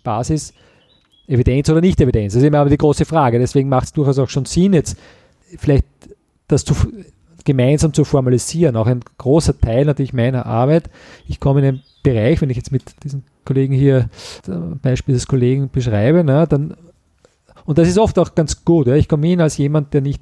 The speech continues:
betriebsblind ist, der das nicht kennt, der diese ganze Entscheidung nicht trifft und, und frage, „Na ja,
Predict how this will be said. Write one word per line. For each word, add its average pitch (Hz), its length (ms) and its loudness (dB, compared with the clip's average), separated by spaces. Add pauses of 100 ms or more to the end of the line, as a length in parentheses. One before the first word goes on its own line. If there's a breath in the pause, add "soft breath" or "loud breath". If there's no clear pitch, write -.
betriebsblind 151 640 -4
ist, 165 180 -4
der 139 60 -2
das 123 160 -6
nicht - 260 -6
kennt, 135 280 -4
der 143 80 2
diese 139 160 0
ganze 139 240 2
Entscheidung 131 280 2
nicht 151 220 0
trifft 139 300 2 (580 loud breath)
und, 147 220 -8
und 143 160 -4
frage, 160 160 2
„Na 170 80 2
ja, 180 220 2